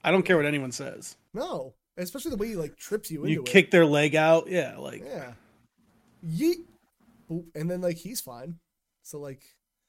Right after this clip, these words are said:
Speaker 2: yeah, there's, like, it
Speaker 1: Like, if
Speaker 2: looks mean.
Speaker 1: people did this on the indies, they would be doing fucking head bumps, and it would be absolutely considered one of the coolest moves. Like, it's literally similar to the fucking, uh,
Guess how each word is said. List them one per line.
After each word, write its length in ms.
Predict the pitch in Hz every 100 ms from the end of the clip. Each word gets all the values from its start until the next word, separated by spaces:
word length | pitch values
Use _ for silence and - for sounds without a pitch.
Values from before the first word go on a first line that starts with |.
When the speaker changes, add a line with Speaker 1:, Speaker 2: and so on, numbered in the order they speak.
| _ _ _ _ _ _ -
Speaker 2:
yeah, 280 | 202 262 135
there's, 180 | 156
like, 120 | 190 170 - _
it 80 | -
Speaker 1:
Like, 220 | 185 170
if 140 | 196 175
Speaker 2:
looks 100 | -
mean. 100 | 151
Speaker 1:
people 280 | 240 339
did 180 | 190 202
this 160 | 214 220
on 100 | 202
the 120 | 170
indies, 420 | 147 156 185 202
they 120 | 185 180
would 160 | 180
be 100 | 185
doing 240 | 170 180 165
fucking 300 | 180 165 165
head 280 | - 151 139
bumps, 380 | 170 185 - - 180
and 260 | 160 151
it 80 | 151
would 160 | 160 151
be 340 | 160 156 151 -
absolutely 460 | 151 147 180 160
considered 300 | 156 147 160
one 100 | 147
of 60 | 147
the 80 | 131
coolest 320 | 151 147 127
moves. 200 | 147 135 - -
Like, 120 | 233
it's 180 | 262 196
literally 540 | 220 214 285 339 311 247
similar 600 | - 226 240 233 202 180
to 360 | - 196 190
the 120 | 170 165
fucking, 640 | - 190 185 190 175 160
uh, 680 | 160 156 151 147 139 135